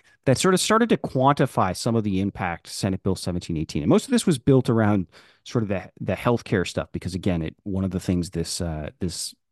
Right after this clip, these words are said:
Senate Bill seventeen eighteen did was require hospitals to ask about immigration status, which is designed to, to scare undocumented folks from even seeking healthcare in the first place, right?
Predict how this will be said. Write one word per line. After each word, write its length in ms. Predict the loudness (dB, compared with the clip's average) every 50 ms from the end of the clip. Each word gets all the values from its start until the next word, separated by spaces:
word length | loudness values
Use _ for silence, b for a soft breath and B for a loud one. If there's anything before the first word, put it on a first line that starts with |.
| _ -6
Senate 240 | -2 -2 0 0
Bill 100 | 0 -2
seventeen 380 | -2 0 -2 -2 -2 -2 -2 0
eighteen 320 | 0 0 0 0 0 0
did 120 | 0 -2 -4
was 200 | -4 -6 -6 -6
require 440 | -8 -8 -4 -2 0 0 0 0 0
hospitals 440 | -2 -2 -2 -2 -4 -6 -4 -4
to 100 | -4 -4
ask 220 | -4 -6 -6 -6 -6
about 180 | -6 -6 -4
immigration 480 | -2 -4 -4 -2 -2 -2 -2 -4 -6 -8
status, 300 | -8 -8 -8 -6 -6 -6
which 160 | -6 -4 -6
is 80 | -6 -4
designed 420 | -2 -2 -2 -2 -2 -2 -2 -2
to, 160 | -2 -2 -2 B B B B B B B B -6
to 60 | -4
scare 300 | -4 -2 0 0 2 2
undocumented 540 | 0 0 -2 -2 -4 -2 -2 -2 -2 -2 -2
folks 200 | -2 -2 -2 -2
from 140 | -4 -4 -4
even 180 | -2 -2 -4 -4
seeking 440 | -2 -2 0 0 0 0 -2 -2
healthcare 360 | -2 -2 -4 -4 -6 -8 -8 -6
in 60 | -6
the 80 | -8
first 300 | -8 -8 -8 -8 -8 -10
place, 260 | -10 -10 -10 -10 -8 -6
right? 180 | -6 -6 -6